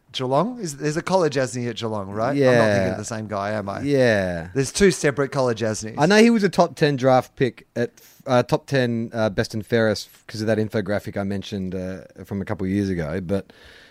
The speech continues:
Speaker 2: um, I guess that's good. That's good. So two good Gold Coast players. The big loss, obviously, is Jesse Hogan, Dean Kent to the Saints. Dom Tyson went to, was it North?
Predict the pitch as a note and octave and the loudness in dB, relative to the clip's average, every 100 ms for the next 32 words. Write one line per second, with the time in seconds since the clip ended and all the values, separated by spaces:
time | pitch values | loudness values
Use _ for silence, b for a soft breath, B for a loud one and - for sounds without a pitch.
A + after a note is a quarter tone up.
0 | - A2 A2 C3+ C#3+ F3+ - E3 - - | -4 -2 0 0 2 0 2 0 0 0
1 | A#3+ B3+ _ - - - D#3 - A#3 - | 0 0 _ -20 -10 -4 -4 -2 -4 2
2 | G3+ F3+ A#3 G3 D#3+ G3 E3+ D3 D#3 D#3+ | 2 2 0 0 0 0 0 -6 0 4
3 | E3+ - F3 - - E3+ E3+ E3+ - - | 4 2 -2 -2 -2 0 2 0 -4 -12
4 | b b b b b b _ - D#3 F3+ | b b b b b b _ 0 4 6
5 | D3+ D3 - C3 B2 C#3+ B2 - B2+ B2+ | 8 8 8 2 0 0 0 0 -2 -2
6 | B2 B2+ B2 A#2+ A2+ C3+ C3 A2+ - A#2+ | 0 2 2 -2 -2 -2 -2 -6 -4 -4
7 | A#2 A#2 G#2 - A#2 G#2+ - A#2+ A#2 - | -4 -8 -10 -6 -4 -6 -6 -6 -6 -6
8 | A#2 A2+ - A2+ G#2+ A2 A2 _ - - | -4 -4 -6 -6 -4 -6 -6 _ -14 -6
9 | A2 G#2 G2+ G2+ G2 G2 F#2+ F#2 F#2 _ | -2 0 2 0 0 0 -2 -6 -12 _
10 | _ _ _ _ _ - A2 G#2+ D3 A#3 | _ _ _ _ _ -12 -6 -2 -2 -2
11 | - - | -6 -16